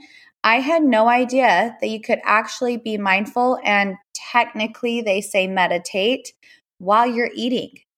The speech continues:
Like, I had to do an entire exercise of eating a grape, <laughs> and I had to describe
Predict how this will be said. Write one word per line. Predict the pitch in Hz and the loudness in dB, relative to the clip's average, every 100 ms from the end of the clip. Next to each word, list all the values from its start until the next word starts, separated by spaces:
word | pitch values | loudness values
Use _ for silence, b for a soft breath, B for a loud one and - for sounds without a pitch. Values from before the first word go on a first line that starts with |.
| - | 0
Like, | 220 220 | 0 2
I | 214 | 0
had | 233 277 | 2 0
to | 277 | 0
do | 233 254 240 | -2 -2 0
an | 220 | 0
entire | 220 220 - 202 226 285 - | -2 -6 -4 0 2 0 0
exercise | 247 247 - 226 - 175 160 175 214 - b b b _ | -2 -2 -10 -10 -4 -2 0 -2 -6 -12 b b b _
of | 220 220 - | 0 0 -2
eating | 233 226 247 | -4 -2 -2
a | 233 | -2
grape, | 208 196 170 - _ _ | -2 0 -2 -4 _ _
<laughs> | _ 233 - | _ -6 0
and | 302 262 | 0 2
I | 262 | 0
had | 262 233 240 | -2 -2 -4
to | |
describe | 233 247 247 - 226 208 208 | -6 -6 -8 -4 2 2 2